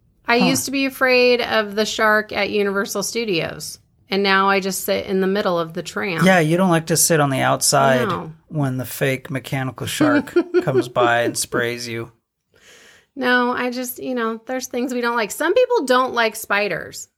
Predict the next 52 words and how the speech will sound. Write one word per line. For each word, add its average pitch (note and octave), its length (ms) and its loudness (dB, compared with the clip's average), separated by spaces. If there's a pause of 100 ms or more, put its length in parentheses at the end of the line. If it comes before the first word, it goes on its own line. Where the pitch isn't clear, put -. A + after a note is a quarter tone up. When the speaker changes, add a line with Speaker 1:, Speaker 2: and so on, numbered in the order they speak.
(280)
Speaker 1:
I D4+ 260 4
don't C#4+ 280 -2
care A3+ 260 -2
about F#3 280 2
spiders. - 480 -6
Spiders G3+ 420 0
don't G#3+ 200 -2
scare F3+ 220 -4
me E3+ 160 -2
at D#3+ 80 -4
all. D#3+ 500 -2 (440)
Speaker 2:
Yeah. D#3 460 4
Speaker 1:
It's G#3 360 0 (160)
these G3 280 -4
huge G#3+ 420 -4
creatures F#3+ 480 -4
that F3 120 -4
live F3 200 -2
in D#3+ 120 -2
the D#3 140 -4
ocean. F3+ 520 -6 (420)
Speaker 2:
Only G3 260 4
the B3 120 -4
poisonous D3+ 600 0
stuff, A#2 360 2
so, C#3+ 200 2
like, B2 200 0
black B2+ 280 2
widows, C3 580 -2 (200)
I - 20 -20
try C3 200 -6
and A#2+ 100 -6
get A#2+ 80 -6
rid A#2 160 -4
of G#2+ 60 -4
those. B2 280 -2
But C#3+ 160 -8
the D3+ 60 0
rest F3+ 280 2
of D3 60 -4
'em, C3+ 80 -2
I'll C3+ 100 2
just - 140 -6
pick - 160 -4
'em A#2+ 120 -10
up A#2 200 -4
and A#2 100 -6
move B2 220 -6
'em. B2 200 -6 (260)
Speaker 1:
Yeah, G3+ 340 -6
I G3 120 -2
just, F#3+ 360 -6